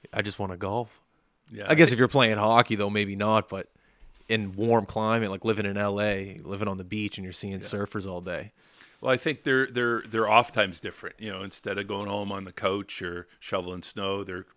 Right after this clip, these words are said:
Speaker 2: on the golf course playing golf, or they're, they're catching a local event, or they're, you know, hiking up. They do a lot of hiking. A lot of the players are,
Speaker 1: Oh, yeah?
Speaker 2: you know, there's a lot. It's a mountainous area, so,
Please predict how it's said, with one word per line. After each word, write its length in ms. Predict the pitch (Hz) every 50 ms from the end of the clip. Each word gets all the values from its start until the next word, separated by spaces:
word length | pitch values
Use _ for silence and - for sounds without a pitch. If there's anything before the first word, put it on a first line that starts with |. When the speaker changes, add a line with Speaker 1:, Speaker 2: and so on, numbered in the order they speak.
| _ -
Speaker 2:
on 140 | 95 95
the 60 | 98 92
golf 260 | 101 92 92 - -
course 240 | - 107 92 87 -
playing 260 | - 101 95 92 92
golf, 460 | 95 95 90 90 92 101 - - -
or 160 | 95 90 92
they're, 300 | 87 92 90 87 85 82 - - - - - - - - - - - _ _
they're 120 | 98 92
catching 400 | 90 - - 110 - - - 107
a 20 | 101
local 360 | 98 98 98 - - 110 95
event, 400 | 87 95 92 92 98 95 - -
or 160 | 95 92 92
they're, 260 | 92 87 85 87 90 _ _ _ _ _ -
you 120 | 110 101
know, 100 | 92 90
hiking 380 | 87 98 107 107 - - 101 98
up. 160 | 95 - _ _ _
They 280 | - 120 - - 101 101
do 160 | 104 107 101
a 20 |
lot 180 | 101 98 98 95
of 60 | 90
hiking. 400 | 90 104 104 - - 123 120 113
A 60 | 107
lot 160 | 110 104 104 107
of 60 | 101
the 40 | 95
players 480 | - - 98 92 92 92 92 - -
are, 120 | - - 180
Speaker 1:
Oh, 20 |
yeah? 140 | 196 214 233
Speaker 2:
you 60 | 240 - - - - - _ -
know, 60 | 107 101
there's 160 | 101 90 98
a 40 | 98
lot. 220 | 104 107 110 - -
It's 140 | 117 -
a 60 | 127 113
mountainous 440 | 113 107 117 120 - 117 - -
area, 340 | 113 113 113 127 143 151 131 - _ _ _ _ _ _ _ _ _ _ _ _ - -
so, 440 | - - - 101 101 98 95 95 95